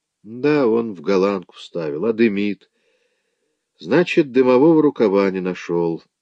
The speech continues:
Повёл вентиляционным каналом. А то в отдушину.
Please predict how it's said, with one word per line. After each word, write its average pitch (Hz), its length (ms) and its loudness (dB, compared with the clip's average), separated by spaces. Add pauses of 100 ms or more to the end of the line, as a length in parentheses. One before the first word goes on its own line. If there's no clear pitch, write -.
(420)
Повёл 135 520 4 (220)
вентиляционным 127 960 0
каналом. 87 840 -6 (1080)
А 87 120 -8
то 139 220 2
в 147 60 4
отдушину. 110 840 0